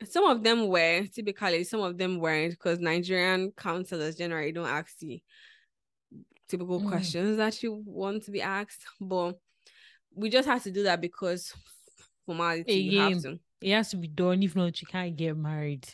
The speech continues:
Speaker 1: Yeah.
Speaker 2: in the church. Mm.
Speaker 1: However, we also then had one session with the priest who was gonna officiate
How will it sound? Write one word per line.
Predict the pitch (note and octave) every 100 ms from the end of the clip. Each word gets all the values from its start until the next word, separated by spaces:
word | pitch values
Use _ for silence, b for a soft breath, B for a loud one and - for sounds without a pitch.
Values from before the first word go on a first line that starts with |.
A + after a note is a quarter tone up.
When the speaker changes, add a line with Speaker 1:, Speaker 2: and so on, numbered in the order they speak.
| -
Speaker 1:
Yeah. | F#3+ F3+ E3 D#3+ E3+
Speaker 2:
in | C#3
the | C#3+
church. | - D#3 D3 - - _ F3
Mm. |
Speaker 1:
However, | A3 C4+ D4 A#3 G3+ F#3+ G3+ -
we | G3 G3+
also | A3 A#3+ B3+
then | G#3+ G#3+
had | G#3 G3
one | F3+ F3+ F#3
session | F#3+ F#3 F3 F3+ E3+
with | D#3+
the | D#3+ D#3+
priest | - D3+ F#3 -
who |
was | E3+ E3
gonna | F3 C#3+
officiate | D#3+ E3+ - C3+ -